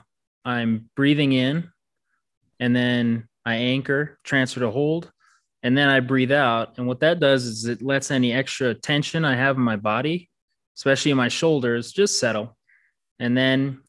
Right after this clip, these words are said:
it frees up it, for me, it kind of is a cue to put your arrow on this target and run your shot and to, uh, run it to the follow through.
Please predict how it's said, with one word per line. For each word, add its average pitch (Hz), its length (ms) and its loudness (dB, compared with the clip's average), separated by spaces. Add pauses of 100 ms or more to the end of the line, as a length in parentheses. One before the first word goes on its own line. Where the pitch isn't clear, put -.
(220)
it 120 100 -8
frees 139 360 0
up 131 320 2 (480)
it, 151 240 0
for 160 140 2
me, 185 260 6
it 160 180 0
kind 156 220 0
of 135 220 -4
is 135 160 -4
a 131 80 2
cue 147 360 4
to 123 480 -2 (200)
put 147 160 2
your 135 160 4
arrow 139 260 4
on 131 140 0
this 120 360 -4 (120)
target 135 440 0
and 117 460 -6 (880)
run 131 220 2
your 113 100 0
shot 92 360 -10 (440)
and 110 200 -12
to, 110 220 -8 (240)
uh, 110 180 -4 (100)
run 123 180 0
it 113 100 -4
to 113 80 -8
the 110 60 -8
follow 95 260 -8
through. - 220 -16